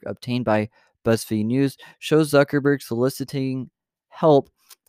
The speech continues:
from the nation's top infectious disease experts to promote access to reliable health information for its users. Lawmakers want to know if Fauci influenced Facebook's decisions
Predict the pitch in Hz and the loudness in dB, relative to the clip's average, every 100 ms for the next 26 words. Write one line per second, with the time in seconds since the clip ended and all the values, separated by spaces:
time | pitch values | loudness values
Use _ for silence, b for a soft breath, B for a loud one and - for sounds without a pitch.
0 | _ 147 147 131 131 - 131 - 127 131 | _ -4 -2 0 -2 -2 -8 0 -2 0
1 | 127 - 123 - 120 - - 117 107 123 | -8 -4 -6 -4 -8 -8 -12 -12 -8 -8
2 | 135 - 110 - 123 - - b b - | -6 -8 -8 -6 -6 -6 -20 b b 0
3 | 139 - 135 135 151 135 - 127 135 - | 0 0 0 2 2 0 -2 -2 -2 -4
4 | 120 120 - 127 113 110 107 117 127 139 | -4 -4 -6 -2 0 0 0 0 0 -2
5 | 131 127 131 - 117 120 135 113 107 123 | 0 0 0 -4 -10 -6 -4 -2 -4 -8
6 | 123 b b b _ - 135 139 - 113 | -10 b b b _ 2 2 2 0 0
7 | 95 95 - - _ _ - 123 147 151 | 0 -6 -14 -20 _ _ 0 2 4 2
8 | 139 143 131 127 131 - 131 123 117 110 | 0 -4 -2 -4 -4 -4 -2 0 0 -2
9 | 123 123 - 135 123 127 - 123 120 - | -2 -2 -2 -10 -8 -10 -6 -8 -8 -4
10 | 110 - 110 - 107 - 147 143 151 139 | -6 -4 -8 -6 -10 -2 -2 -2 -6 -8